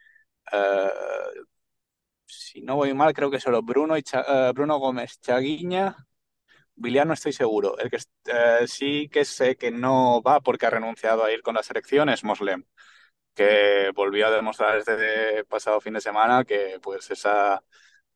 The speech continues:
mm, calidad que tiene o ese poderío físico para conducir el balón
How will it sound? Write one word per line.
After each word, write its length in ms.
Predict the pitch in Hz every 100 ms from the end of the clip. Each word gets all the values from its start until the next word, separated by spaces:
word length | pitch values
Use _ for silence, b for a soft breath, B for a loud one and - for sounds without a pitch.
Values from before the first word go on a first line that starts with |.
| _
mm, 360 | 95 92 92 92
calidad 500 | 101 101 101 110 117
que 140 | 110
tiene 320 | 113 120 127 117
o 120 | 110
ese 140 | 120
poderío 400 | - 110 113 113
físico 480 | - 117 120 120 113
para 220 | - 101 104
conducir 400 | 107 107 - 110
el 120 | 107
balón 320 | 107 110 110